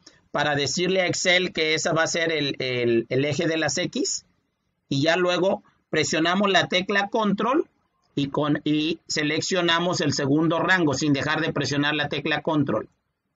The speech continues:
¿Sí? Y ahí está, y se elimina, y se seleccionan, perdón, nada más el rango de Y. Otra vez vuelvo a presionar la tecla control y sin soltar selecciono hasta ciento dieciséis.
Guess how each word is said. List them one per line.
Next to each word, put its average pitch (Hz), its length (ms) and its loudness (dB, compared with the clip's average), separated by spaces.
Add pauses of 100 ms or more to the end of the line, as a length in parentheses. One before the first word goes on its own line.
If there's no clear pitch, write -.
¿Sí? 143 220 -2
Y 139 100 -2
ahí 135 180 -2
está, 147 340 -2
y 147 120 0
se 151 160 -2
elimina, 160 500 0
y 139 60 -2
se 147 200 -2
seleccionan, 190 680 0
perdón, 170 320 -2
nada 165 240 0
más - 320 -2 (400)
el 135 140 -2
rango 160 380 0
de 160 120 0
Y. 190 400 0 (360)
Otra 170 300 0
vez 170 240 0
vuelvo 165 300 0
a 170 80 0
presionar 156 500 -2
la 156 140 -2
tecla 180 400 -4
control 214 480 -2
y - 80 -2
sin 165 260 0
soltar 180 560 -2
selecciono 165 840 -2
hasta 147 440 -4
ciento 151 460 -2
dieciséis. 139 720 -4